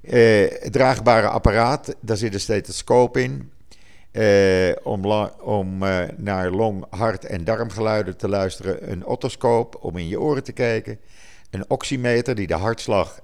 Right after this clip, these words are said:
en zuurstof controleert. En een thermometer voor je lichaamstemperatuur. Ja,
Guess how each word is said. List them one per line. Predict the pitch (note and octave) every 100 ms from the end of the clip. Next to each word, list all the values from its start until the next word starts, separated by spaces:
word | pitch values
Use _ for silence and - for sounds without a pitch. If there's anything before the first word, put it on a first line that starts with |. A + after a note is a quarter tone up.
| -
en | A2+ F2
zuurstof | F#2 B2+ - A#2+
controleert. | - A#2 G2+ G#2 G#2 F#2+ - - - - - -
En | D3+
een | D3+
thermometer | D3+ A#2+ G#2 G#2 G2 G2 F2 G#2+ - -
voor | - F2
je | F2
lichaamstemperatuur. | A2+ - G#2 F2 D#2 - - G2+ E2 F2+ - E2+ E2
Ja, | G#2 G#2+ G2+